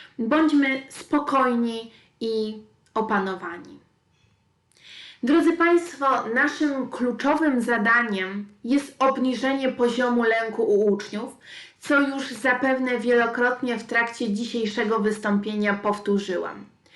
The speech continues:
Myślę, że warto w trakcie rozmowy z uczniami o możliwym powrocie do nauki zdalnej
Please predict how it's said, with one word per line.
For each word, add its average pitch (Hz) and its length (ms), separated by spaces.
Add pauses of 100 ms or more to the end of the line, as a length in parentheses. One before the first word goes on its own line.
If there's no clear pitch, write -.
(440)
Myślę, 339 500
że 277 220
warto 262 500
w - 100
trakcie 240 400
rozmowy 240 540
z - 60
uczniami 240 680
o 220 80
możliwym 240 580
powrocie 233 520
do 220 120
nauki 220 440
zdalnej 196 600